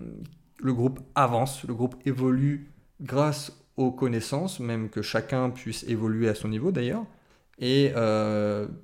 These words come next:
certains même répondent à pas mal de questions maintenant directement sur le groupe. C'est très agréable d'ailleurs de constater,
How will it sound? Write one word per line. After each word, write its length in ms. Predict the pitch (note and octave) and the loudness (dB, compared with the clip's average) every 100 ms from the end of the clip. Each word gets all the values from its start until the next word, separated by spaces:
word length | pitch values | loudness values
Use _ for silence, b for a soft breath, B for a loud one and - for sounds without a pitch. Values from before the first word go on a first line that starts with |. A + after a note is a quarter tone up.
| - | -14
certains 420 | - C3 - C#3 | -4 -2 -2 -2
même 180 | C#3 A#2 | -2 -4
répondent 580 | G#2+ A2+ A2 B2 D#3+ E3 - - | 0 -2 0 0 0 -2 -8 -14
à 120 | - G2 | -10 -4
pas 200 | - C3 | 0 2
mal 200 | B2+ A#2+ | 2 2
de 80 | |
questions 420 | A#2 A2+ - - C#3+ | -2 -6 -8 -6 -4
maintenant 280 | A#2+ - A#2+ | -4 -4 -2
directement 640 | A2+ A#2+ C#3 - C#3 A#2+ | -2 -2 -4 -2 -2 -2
sur 180 | - - | 2 2
le 80 | G#2 | 2
groupe. 180 | C3+ | -2
C'est 180 | C#3 - | -2 -6
très 260 | - E3+ D#3+ | -2 2 4
agréable 360 | B2+ A2 A2+ | 4 4 2
d'ailleurs 220 | A2+ G2+ G#2 | 2 0 -2
de 80 | |
constater, 580 | G2+ - G#2 G#2+ - A2 | -4 -8 -6 -6 -4 -8